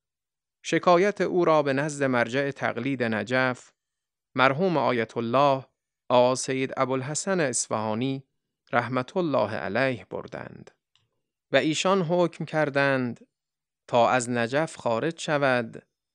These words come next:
و به شهر خود مسقط برود. مرحوم آقا سید حسن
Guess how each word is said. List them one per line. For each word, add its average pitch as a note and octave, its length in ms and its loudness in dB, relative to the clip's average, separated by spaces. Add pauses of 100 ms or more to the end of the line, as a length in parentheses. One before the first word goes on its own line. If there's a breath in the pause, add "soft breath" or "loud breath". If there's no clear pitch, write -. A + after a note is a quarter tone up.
(160)
و A#2 100 0
به A2 140 -2
شهر C3 460 -2
خود C3+ 360 -8
مسقط C3+ 540 -6
برود. - 580 -10 (1200)
مرحوم B2+ 280 4
آقا C3 260 4
سید B2+ 280 -4
حسن D#3 720 -2